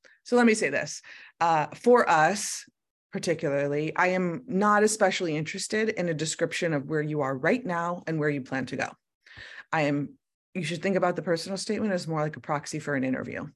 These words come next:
I'm very interested in you telling me something about your journey to this point, and with a certain amount of momentum that feels like you going to law school is the necessary and inevitable conclusion of that tale.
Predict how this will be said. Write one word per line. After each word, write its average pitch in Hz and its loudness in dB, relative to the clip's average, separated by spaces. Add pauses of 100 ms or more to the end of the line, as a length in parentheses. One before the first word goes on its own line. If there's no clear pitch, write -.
I'm 160 0
very 196 6
interested 160 -4
in 151 -2
you 147 -4
telling 156 -4
me 147 0
something 151 -2 (240)
about 147 0
your 151 -2
journey 156 -2
to 151 -8
this 139 -6
point, - -2 (500)
and 151 0 (260)
with 165 0
a 180 6
certain 180 2
amount 170 0
of 156 0
momentum 175 2
that 190 0
feels 175 -2
like 151 -2
you 180 -6
going 185 4
to 175 -4
law 165 -2
school 214 -4
is 160 -2
the 151 -4
necessary 160 -2
and 143 0
inevitable 143 0
conclusion 135 -6
of 131 -6
that 139 0
tale. 131 -2